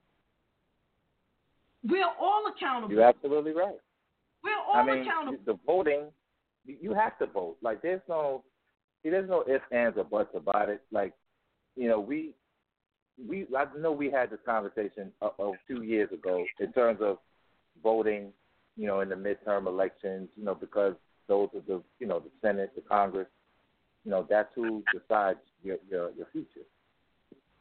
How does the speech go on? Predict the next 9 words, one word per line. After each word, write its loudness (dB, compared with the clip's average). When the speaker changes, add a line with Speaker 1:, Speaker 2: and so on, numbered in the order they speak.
Speaker 2:
So, 4
uh, -4
what 0
you -4
said 2
is 0
on 0
point. -2
Like, -4